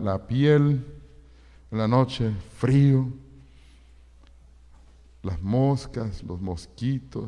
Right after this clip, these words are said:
las abejas. No podían hacer nada, estaban co-, totalmente imposibilitados de defenderse contra nada. Y en una posición que, dicen los expertos,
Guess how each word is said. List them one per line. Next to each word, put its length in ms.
las 240
abejas. 800
No 140
podían 260
hacer 300
nada, 320
estaban 380
co-, 120
totalmente 800
imposibilitados 1040
de 80
defenderse 580
contra 380
nada. 560
Y 100
en 60
una 160
posición 920
que, 240
dicen 300
los 100
expertos, 840